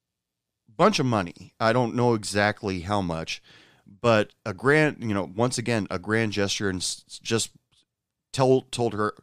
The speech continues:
"Look, I just wanna make sure you have a good time with your kid." I think he even referred to him as, you know, thought of him as, like, grandson or something like that. But,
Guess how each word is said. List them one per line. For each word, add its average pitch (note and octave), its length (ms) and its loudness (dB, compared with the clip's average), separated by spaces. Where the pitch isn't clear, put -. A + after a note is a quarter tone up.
"Look, A2 300 -2
I B2 80 2
just C3 180 -4
wanna D3 160 2
make C3+ 140 -2
sure B2+ 160 -2
you A#2 120 4
have A2+ 140 4
a G#2+ 40 -8
good G#2 220 0
time G#2 380 0
with G#2 200 -2
your G2+ 80 -4
kid." - 400 -6
I G#2+ 80 -2
think D#3 220 -2
he C#3+ 80 -2
even G#2+ 240 -2
referred G2+ 360 -6
to F#2 180 -6
him F2 380 -4
as, F2 520 -6
you A2 120 -6
know, F2+ 220 -10
thought G#2+ 280 0
of F#2 60 -4
him F2 340 -10
as, F#2 240 -6
like, E2 140 -6
grandson E2+ 440 -4
or D#2 80 -8
something E2 300 -8
like D#2+ 220 -10
that. D#2+ 240 -8
But, G#2 560 0